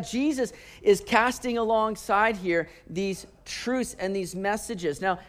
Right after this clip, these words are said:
Jesus isn't the first person to use parables. He's not the creator of, well, he's the creator of all things, but he's not the first person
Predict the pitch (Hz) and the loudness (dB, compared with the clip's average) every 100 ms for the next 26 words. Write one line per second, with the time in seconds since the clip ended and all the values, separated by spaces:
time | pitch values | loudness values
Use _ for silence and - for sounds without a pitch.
0 | - 143 214 285 233 190 - - - 208 | -16 -6 -2 0 0 -2 -6 0 4 6
1 | 226 208 - - 175 196 - - 220 220 | 4 -4 -10 -6 4 4 4 0 4 4
2 | - - 220 208 190 185 180 - 208 233 | 2 -2 0 0 -2 -2 -2 -2 2 4
3 | 170 127 - 196 208 220 190 202 196 165 | 4 0 -2 -2 2 2 2 -2 -2 -4
4 | - - - - 214 214 247 285 202 185 | -8 -20 -20 -8 4 6 8 6 2 2
5 | 185 170 - 208 202 202 214 - 302 302 | 2 2 4 4 4 2 -6 -2 0 2
6 | 208 202 180 190 185 131 - 208 220 330 | 6 8 8 6 0 0 0 2 2 2
7 | 392 247 240 240 294 - - 208 | 2 4 4 4 0 0 -2 -4